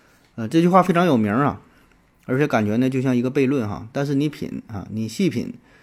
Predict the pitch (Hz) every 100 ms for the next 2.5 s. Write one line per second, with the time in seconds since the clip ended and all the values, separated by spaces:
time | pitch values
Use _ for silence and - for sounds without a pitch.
0 | - _ - 127 160 139 123 113 143 117
1 | 113 120 127 95 113 117 107 95 104 101
2 | 101 135 107 -